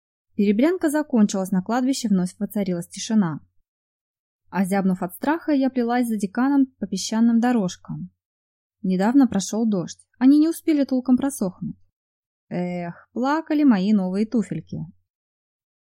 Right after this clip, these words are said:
Светлячок, паривший над некромантом, дрожал,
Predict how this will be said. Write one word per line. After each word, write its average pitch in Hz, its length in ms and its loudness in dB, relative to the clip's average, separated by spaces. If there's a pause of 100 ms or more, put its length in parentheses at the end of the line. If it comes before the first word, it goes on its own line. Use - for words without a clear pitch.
(280)
Светлячок, 220 640 -2
паривший 214 400 2
над 196 120 0
некромантом, 254 640 2
дрожал, 220 580 0